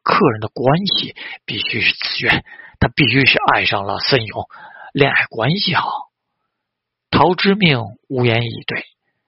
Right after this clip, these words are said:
这恋爱可真快呀！但是再愉快的恋爱行为，死人的可能性也太小了。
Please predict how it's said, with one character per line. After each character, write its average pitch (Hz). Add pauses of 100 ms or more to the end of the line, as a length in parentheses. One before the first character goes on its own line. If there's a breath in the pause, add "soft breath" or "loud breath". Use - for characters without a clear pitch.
(220)
这 -
恋 117
爱 107
可 -
真 113
快 -
呀！ - (400)
但 165
是 - (220 loud breath)
再 156
愉 131
快 147
的 135
恋 135
爱 123
行 127
为， 123 (280 loud breath)
死 -
人 120
的 165
可 -
能 123
性 160
也 104
太 262
小 -
了。 -